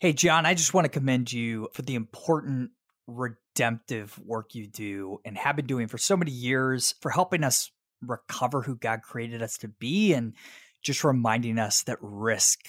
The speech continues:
and following God day by day is really the essence of the Christian life in a way. You guys know John's books. You can find all of them at wild at heart dot org. By the way, John, you just released a new edition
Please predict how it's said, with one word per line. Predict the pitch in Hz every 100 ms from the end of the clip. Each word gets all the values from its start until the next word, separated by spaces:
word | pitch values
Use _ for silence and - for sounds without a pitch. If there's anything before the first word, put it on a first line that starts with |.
| -
and | 127 110
following | - - 143 143 151 131 123 110
God | 110 107 104 98 92 107 123
day | 120 107
by | 101 95
day | 101 98 92 92 -
is | 113 113
really | 170 262
the | 147 139
essence | 170 185 175
of | 151
the | 139
Christian | 156 147 139
life | 131 170
in | 127
a | -
way. | - 117 - - - - -
You | 156 180
guys | 175 156 160
know | 160
John's | 147 160 151 135 127
books. | - 151 139 - 160
You | 139
can | 139
find | - - 143 139 135 - 143
all | 156 156
of | 135
them | 139 131 131 -
at | 113
wild | 113 127 123
at | 104
heart | 127 -
dot | 117 -
org. | 147 139 131 127 -
By | 330
the |
way, | 285
John, | 180 269
you | 190 208
just | 311 -
released | 233 220 220 208
a |
new | 170 196
edition | 147 190 - 123